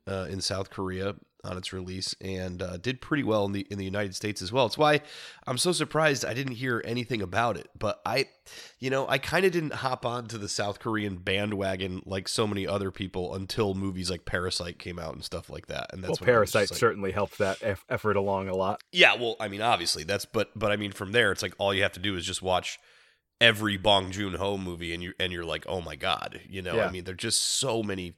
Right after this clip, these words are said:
Speaker 1: fucking amazing filmmakers. And I have to say, out of the, I mean, I was on a roll once where I watched probably, it was, like, the first, like, literally the first, like, two dozen South Korean horror films I saw.
Speaker 2: <laughs>
Speaker 1: Like,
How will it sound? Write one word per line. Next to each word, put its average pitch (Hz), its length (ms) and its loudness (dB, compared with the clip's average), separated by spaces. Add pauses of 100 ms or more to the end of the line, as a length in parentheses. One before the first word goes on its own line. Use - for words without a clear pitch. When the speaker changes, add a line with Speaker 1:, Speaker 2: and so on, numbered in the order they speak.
Speaker 1:
fucking 95 360 -4
amazing 92 380 -4
filmmakers. 95 680 -6
And 107 180 0 (1160)
I 175 60 12
have 208 220 4
to 180 80 0
say, 170 380 6
out 131 220 6
of 139 220 -2
the, 120 360 -4
I 117 80 2
mean, 120 240 -2 (100)
I 127 120 6
was 180 160 2
on 170 120 2
a 127 60 4
roll 107 340 2
once 98 280 2
where 98 180 0
I 104 140 4
watched 104 560 0
probably, 139 680 0
it 113 80 2
was, 117 100 2
like, 120 140 -4
the 107 80 -2
first, - 340 0
like, 98 120 0 (340)
literally 131 420 2
the 98 80 -4
first, 120 260 -2
like, 95 160 0 (200)
two 151 340 2
dozen 104 540 6
South 98 320 4
Korean 107 320 2
horror 95 240 0
films 104 320 2
I 107 80 6
saw. 117 340 8
Speaker 2:
<laughs> - 80 -2
Speaker 1:
Like, 107 240 0